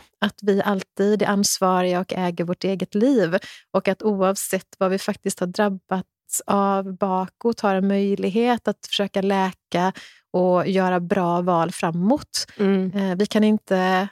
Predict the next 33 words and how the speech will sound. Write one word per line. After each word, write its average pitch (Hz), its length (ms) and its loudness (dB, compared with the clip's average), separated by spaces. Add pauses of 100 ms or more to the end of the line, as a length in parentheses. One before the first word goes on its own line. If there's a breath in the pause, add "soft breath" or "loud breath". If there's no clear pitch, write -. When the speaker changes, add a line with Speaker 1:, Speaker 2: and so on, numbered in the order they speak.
Speaker 1:
vi 202 60 0
kan 214 160 2
väldigt 202 180 2
sällan 208 260 2
påverka 196 640 2 (640)
våra 202 180 4
omständigheter 185 920 0
eller 185 100 0
vår 180 200 2
uppväxt, - 540 -4
våra 185 120 0
föräldrar, 180 720 0 (400 loud breath)
saker 196 340 -2
vi 190 80 0
har 185 60 2
drabbats 196 500 -2
av. 127 200 -2
Men 190 160 0
vi 190 140 0
kan 190 340 -2
sådär 196 220 -2
välja 190 560 0
att 196 180 -4
ta 190 100 -4
ansvar 196 420 0
för 202 320 -2
att, - 360 -8 (720)
att - 200 -8
göra 202 220 2
bra 190 240 2
val 190 240 -2
framåt 196 600 -2
och 202 120 -4